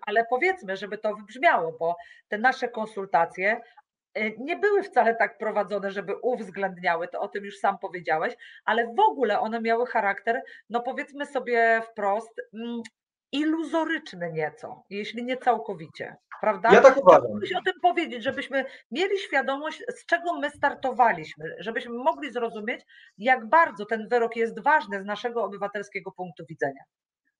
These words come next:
Speaker 2: Tak, po pierwsze to, co jest ważne, to to, że p-, plan urządzenia lasu, jak powiedzieliśmy to już kilkukrotnie, jest opracowywany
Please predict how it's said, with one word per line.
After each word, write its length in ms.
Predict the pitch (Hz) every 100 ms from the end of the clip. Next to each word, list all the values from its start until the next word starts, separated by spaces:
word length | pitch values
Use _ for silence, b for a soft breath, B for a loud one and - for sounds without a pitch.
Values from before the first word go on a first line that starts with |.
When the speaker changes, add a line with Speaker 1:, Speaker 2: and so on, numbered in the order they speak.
| _ - b
Speaker 2:
Tak, 200 | - 160
po 100 | -
pierwsze 240 | 170 247 240
to, 120 | 233
co 80 | 226
jest 140 | 170
ważne, 380 | 156 151 147 170
to 100 | 165
to, 160 | 165 190
że 120 | 175 - _
p-, 120 | 170
plan 200 | 170 214
urządzenia 400 | 208 180 175 170
lasu, 220 | 147 156 165
jak 100 | 160
powiedzieliśmy 320 | 170 180 170
to 80 | 160
już 120 | 151
kilkukrotnie, 800 | 190 170 - 143 131 147 190 - _ _ _ -
jest 280 | 160 208 170
opracowywany 880 | 165 170 170 151 170 175 175 170